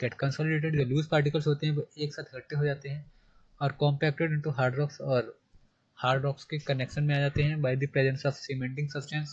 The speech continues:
cementing presence, substance के through like lime or the presence of overlaying deposit। They are separated by bedding planes, फिर इनको सेपरेट कर दिया जाता है बेडिंग प्लेन्स के through। ये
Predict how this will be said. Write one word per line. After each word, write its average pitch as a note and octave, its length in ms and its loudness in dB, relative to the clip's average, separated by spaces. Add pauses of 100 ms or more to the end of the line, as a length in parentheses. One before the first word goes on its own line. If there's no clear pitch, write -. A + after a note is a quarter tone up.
(160)
cementing C3+ 480 0
presence, C#3 320 2 (320)
substance C#3+ 360 -4
के D#3 80 -2
through D3 280 -2
like B2+ 180 2 (640)
lime B2+ 240 4 (640)
or B2+ 140 2
the C#3 160 -2
presence C3 320 -8
of D3 220 -14
overlaying C3 600 -14
deposit। G#2 400 -16 (800)
They D#3 260 -4 (140)
are C#3+ 240 -4
separated D3 460 -4
by D#3 120 0
bedding B2+ 320 -6
planes, G#2+ 400 -12
फिर C3+ 100 -8
इनको C3 200 -10
सेपरेट C3+ 360 -8
कर C3+ 100 -4
दिया C#3+ 120 -4
जाता C#3 220 -8
है D3+ 120 -4
बेडिंग A#2 240 -8
प्लेन्स A#2+ 240 -12
के - 80 -20
through। A#2+ 220 -20 (1400)
ये F3+ 140 -2